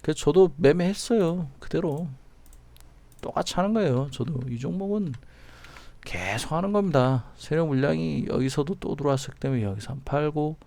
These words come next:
이전 저점 깨지는 투매 자리, 이 종목 돌파 못했잖아요. 그러니까 이 자리 깨지는 투매에서도 한 번 더 산 거예요. 사고, 사고, 팔고. 그죠?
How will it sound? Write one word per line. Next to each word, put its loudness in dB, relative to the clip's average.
이전 6
저점 4
깨지는 4
투매 2
자리, 4
이 -8
종목 -2
돌파 6
못했잖아요. 4
그러니까 0
이 0
자리 2
깨지는 0
투매에서도 0
한 -4
번 -4
더 -6
산 -4
거예요. -2
사고, -6
사고, -2
팔고. 0
그죠? 2